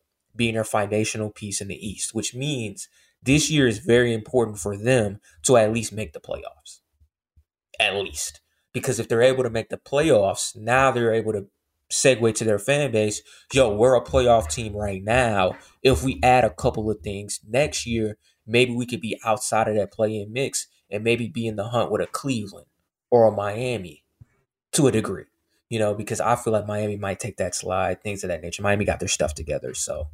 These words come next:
I know I said Indiana was better than Miami. Then guess what happened?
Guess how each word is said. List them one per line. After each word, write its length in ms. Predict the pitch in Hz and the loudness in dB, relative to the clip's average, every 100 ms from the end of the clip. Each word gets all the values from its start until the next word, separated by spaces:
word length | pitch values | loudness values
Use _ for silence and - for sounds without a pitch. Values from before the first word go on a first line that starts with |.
| - | -10
I 80 | |
know 100 | 98 | 0
I 120 | 110 113 | 2 4
said 200 | - 98 | 2 -2
Indiana 460 | 107 110 107 104 | -4 -4 -2 -2
was 120 | 107 | -4
better 220 | 107 107 104 | 0 2 2
than 120 | 104 | -4
Miami. 480 | 101 104 101 101 - _ _ _ - | -8 -8 -8 -12 -14 _ _ _ -6
Then 100 | 175 | 4
guess 220 | 196 - | 4 6
what 80 | 127 | 4
happened? 380 | 104 87 - | 4 2 -8